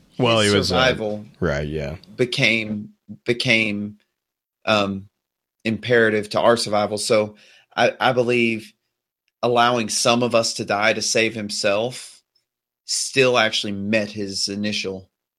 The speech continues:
Speaker 1: Yes.
Speaker 2: prime directive.
Speaker 1: Well, and, and that's
Speaker 2: Um,
Speaker 1: where, that's where I kinda was saying, you know, he's a,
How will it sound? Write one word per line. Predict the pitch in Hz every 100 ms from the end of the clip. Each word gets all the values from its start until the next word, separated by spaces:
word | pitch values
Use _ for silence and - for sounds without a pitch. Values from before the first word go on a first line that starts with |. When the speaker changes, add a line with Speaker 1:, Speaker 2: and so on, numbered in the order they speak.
| _
Speaker 1:
Yes. | 160 185 -
Speaker 2:
prime | 101 95
directive. | 92 98 98 - - -
Speaker 1:
Well, | 170 147
and, | 131 123 -
and | 131
that's | 139 113 131
Speaker 2:
Um, |
Speaker 1:
where, | 120 117 107 104 98 -
that's | 110 110 -
where | 107 98
I | 90
kinda | 87 104 95 87 87 85
was | 90 87
saying, | 104 90 85 82 85
you | 98
know, | 87
he's | 85 90 87
a, | 80